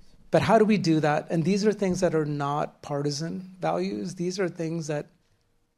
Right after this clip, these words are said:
are pretty fundamental. People may disagree on the approaches that it takes to uphold these values, uh, but hopefully we can all be in this journey together. So, so, so happy to be able to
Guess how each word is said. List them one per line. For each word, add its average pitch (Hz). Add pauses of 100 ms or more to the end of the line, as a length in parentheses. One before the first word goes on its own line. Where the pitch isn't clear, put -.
(160)
are 170
pretty 240
fundamental. 156 (120)
People 180
may 180
disagree 151
on 151
the 147
approaches 180
that 160
it 156
takes -
to 151
uphold 156
these 147
values, 139 (640)
uh, 147
but 147
hopefully 165
we 143
can 143
all 139
be 135
in 131
this 135
journey 139
together. 135
So, 135 (680)
so, 190
so 170
happy 156
to 165
be 156
able 156
to 151